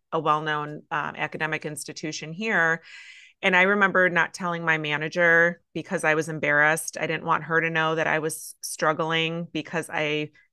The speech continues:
felt like it showed that I was weak or helpless. And so I would do all these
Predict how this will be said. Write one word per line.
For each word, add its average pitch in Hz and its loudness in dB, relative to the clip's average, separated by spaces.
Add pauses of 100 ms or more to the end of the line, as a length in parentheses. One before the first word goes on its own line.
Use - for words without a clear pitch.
(100)
felt 165 2
like 160 0
it - -6
showed 156 0
that 160 -2
I 160 -2
was 156 -6
weak 190 -2 (160)
or 151 2 (300)
helpless. 196 2 (100)
And 165 -2 (380)
so - -2
I 170 6
would 175 4
do 180 -2
all 170 2
these 160 -4